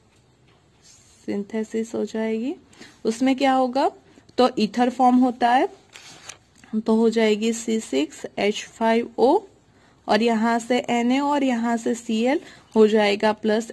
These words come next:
एनएसीएल, और ये प-, यहाँ पे अटैच हो जाएगा सी टू एच फ़ाइव, यहाँ पे दो अल्काइल ग्रुप ऑक्सीजन के through अटैच है, तो ये क्या हो जाएगा हमारा ईथर।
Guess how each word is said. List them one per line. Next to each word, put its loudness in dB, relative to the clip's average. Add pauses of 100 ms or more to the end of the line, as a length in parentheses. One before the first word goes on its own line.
एनएसीएल, 0 (480)
और -2
ये 2
प-, -10 (200)
यहाँ -2
पे -2
अटैच 0
हो 0
जाएगा 0 (500)
सी -4
टू -4
एच 0
फ़ाइव, -2 (340)
यहाँ 0
पे 2 (320)
दो 0
अल्काइल 4
ग्रुप 2 (680)
ऑक्सीजन 2
के 0
through 0
अटैच 0
है, -4
तो -2
ये 2
क्या 0
हो 2
जाएगा 0
हमारा 2
ईथर। -2